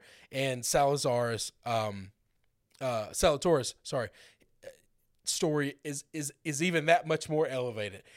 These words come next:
His, uh, his, his welcoming into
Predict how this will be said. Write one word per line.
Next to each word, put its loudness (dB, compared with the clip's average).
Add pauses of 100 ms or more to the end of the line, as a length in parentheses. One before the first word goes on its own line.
(160)
His, 2
uh, 0 (260)
his, -2
his -2
welcoming 6
into 0